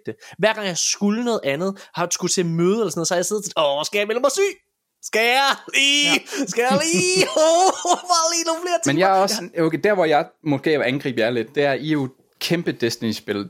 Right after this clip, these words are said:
Speaker 3: Destiny, Destiny to-spillere, og der synes jeg, gameplayet er væsentligt bedre. Jeg vil hellere
Speaker 1: Mhm.
Speaker 3: spille Destiny, jeg vil spille det her.
Speaker 1: Men det er
Speaker 3: Hvor
Speaker 1: to
Speaker 3: at,
Speaker 1: forskellige
Speaker 3: at
Speaker 1: spil.
Speaker 3: historien bliver præsenteret bedre i sådan nogle spil. Jeg synes, den bliver præsenteret
Speaker 1: Ej,
Speaker 3: sådan, enten
Speaker 1: det
Speaker 3: så
Speaker 1: er jeg
Speaker 3: snakker
Speaker 1: slet
Speaker 3: du, eller
Speaker 1: ikke
Speaker 3: så
Speaker 1: enig
Speaker 3: snakker
Speaker 1: med.
Speaker 3: du ikke.
Speaker 2: Nu bringer du Destiny op.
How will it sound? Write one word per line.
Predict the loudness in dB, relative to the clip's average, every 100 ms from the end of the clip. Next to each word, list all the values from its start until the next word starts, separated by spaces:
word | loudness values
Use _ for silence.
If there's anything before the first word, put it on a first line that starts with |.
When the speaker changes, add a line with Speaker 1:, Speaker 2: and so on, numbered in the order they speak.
| -4
Speaker 3:
Destiny, | -4 -2 -4 -2
Destiny | -6 -4 -4
to-spillere, | -4 -6 -4 -4 -2
og | -2
der | -4
synes | -4 -4
jeg, | -4
gameplayet | -2 0 0 -2 -2
er | -2
væsentligt | 0 0 -2 -6
bedre. | -2 -2 -2 -8 _
Jeg | -4 -2
vil | -2
hellere | 0 0
Speaker 1:
Mhm. | 0
Speaker 3:
spille | -4 0
Destiny, | -2 -2 -4
jeg | -4
vil | -4
spille | -6 -6
det | -2 -2
her. | -2 -4 -10 -14
Speaker 1:
Men | -6
det | 0
er |
Speaker 3:
Hvor | 2
Speaker 1:
to | 2
Speaker 3:
at, |
Speaker 1:
forskellige | 0 -2 -2
Speaker 3:
at | -2
Speaker 1:
spil. | -2 0
Speaker 3:
historien | 2 2 2 2 0
bliver | 0 -2
præsenteret | -4 -4 -4 0 0 0
bedre | 0 0 2 -2
i | -6
sådan | -2
nogle | -2 -2
spil. | -4 -4 -4
Jeg | -2
synes, | -4 -2
den | -4 -2
bliver | -2 -4
præsenteret | -4 -2 0
Speaker 1:
Ej, | -2 -2
Speaker 3:
sådan, | -2
enten | -2
Speaker 1:
det | -2
Speaker 3:
så | 0
Speaker 1:
er |
jeg | 0
Speaker 3:
snakker | 2 2 0
Speaker 1:
slet | 0
Speaker 3:
du, |
eller | 0 0
Speaker 1:
ikke |
Speaker 3:
så | 0
Speaker 1:
enig |
Speaker 3:
snakker | -2 0 0
Speaker 1:
med. | 0
Speaker 3:
du |
ikke. | 0 -2 _ _ _ _ _ _ _ _ _ _ _ _ _ -2
Speaker 2:
Nu | 2
bringer | 4 2
du | 2
Destiny | 2 0 2 2
op. | 0 -2